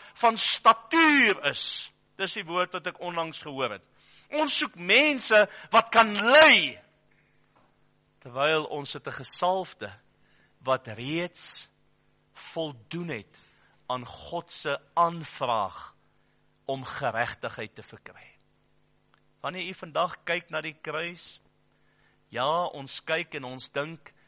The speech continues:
hoe wreed dit was dat die Christus moes ly. Maar weet u, dit was al honderde jare voor die kruisiging was dit voorspel.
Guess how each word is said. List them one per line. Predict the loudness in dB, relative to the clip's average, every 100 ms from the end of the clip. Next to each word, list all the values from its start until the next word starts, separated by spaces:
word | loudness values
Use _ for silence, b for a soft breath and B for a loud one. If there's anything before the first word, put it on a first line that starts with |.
| b b b -18
hoe | -16 -12
wreed | -6 -2 0
dit | -2 -2
was | 0 0 0
dat | -2 -2 _ _ -14
die | -12
Christus | -10 -8 -8 -10 -12 -14
moes | -14 -6
ly. | -4 -4 -8 _ _ b b b b b b b
Maar | -14 -8
weet | -8 -8
u, | -12
dit | -10
was | -8 -8 -6
al | -6 -6 -10 _ _ _ -12
honderde | -8 -8 -8 -8
jare | -4 -2 -2 -6
voor | -12 -14
die | -12 -10
kruisiging | -10 -10 -10 -16 -14 -10
was | -10 -10
dit | -20
voorspel. | -18 -16 -16 -10 -10 -10 -14